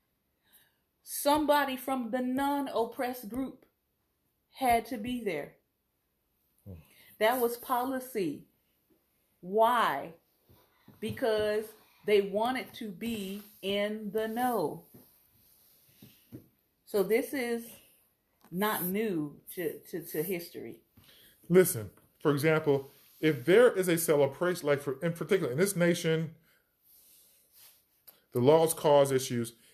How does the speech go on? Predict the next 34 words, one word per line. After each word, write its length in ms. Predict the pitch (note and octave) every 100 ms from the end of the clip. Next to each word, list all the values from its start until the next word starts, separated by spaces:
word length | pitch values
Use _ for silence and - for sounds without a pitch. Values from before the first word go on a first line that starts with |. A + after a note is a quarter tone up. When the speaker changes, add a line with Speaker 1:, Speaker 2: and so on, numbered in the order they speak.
| _
Speaker 2:
if 200 | D3 C#3+
there 220 | B2+ A3 A#3+
is 160 | F#3+
a 100 | E3+
celebration 800 | D#3 - E3+ C3+ B2 E3 F#3 E3+
of 140 | D#3+
Confederacy, 880 | D#3 C3+ B2+ F#3 F#3+ C3 B2 A#2+ A2+ - _ _ _ _ _ _
which 200 | D3 D#3
was 220 | D3+ D#3
a, 160 | C#3+ B2+ - _ - _ _
a, 160 | B2+ A#2+ - -
a, 80 | C3+
a, 360 | A#2 A#2+ A#2 A2 -
a 100 | A2 -
human 260 | F3+ F3
group 380 | C#3 F3 E3 - _ _ _ _ -
that 200 | C3+ B2+
wanted 420 | D3 F3 E3+ C#3
to 120 | D#3
believe 520 | C3+ C3 E3 F3 E3+
that 120 | C#3 C3
they 100 | C#3+
can 160 | D3
enslave 520 | C3 B2+ D#3 D#3 D3+ - _
other 220 | E3 G3+ E3+
human 300 | D3 C3 A#2+
groups 480 | A#2 A#2+ - - - _ _ _ _ _ _ _ _ _ _ _ _ _
for 140 | -
their 140 | D#3+ E3+
benefit 500 | C#3+ F3+ F3 E3 D#3+
and 100 | C3+
for 60 |
their 220 | D3 C#3+ D3+
econo-, 280 | D3 C#3